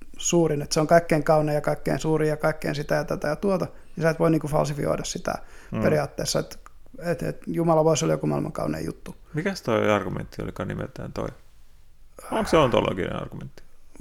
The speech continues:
Speaker 1: Niin, no, ol-, oliko se just nimeltään, mutta anyway, siis tää on yksi niistä
Speaker 2: Mm.
Speaker 1: viidestä klassisesta, mitkä Tuomas Akvenolainen, ö, niinku, ö,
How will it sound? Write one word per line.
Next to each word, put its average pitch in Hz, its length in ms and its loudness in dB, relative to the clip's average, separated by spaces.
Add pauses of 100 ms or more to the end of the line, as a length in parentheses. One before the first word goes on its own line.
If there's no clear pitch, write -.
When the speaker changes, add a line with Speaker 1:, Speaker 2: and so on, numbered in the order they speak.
(960)
Speaker 1:
Niin, 202 580 6
no, 190 120 2 (280)
ol-, 226 140 4
oliko 208 240 2
se 170 100 2
just 165 180 -2
nimeltään, 160 420 4
mutta 165 240 0
anyway, 190 320 8
siis 160 180 0
tää 185 160 6
on 190 80 8
yksi 190 220 4
niistä 160 320 4 (240)
Speaker 2:
Mm. 104 260 -2 (500)
Speaker 1:
viidestä 185 380 8
klassisesta, 160 640 4
mitkä 156 260 2
Tuomas 151 300 4
Akvenolainen, - 720 0 (260)
ö, 185 40 -6 (320)
niinku, 156 500 -2 (1200)
ö, 202 260 -4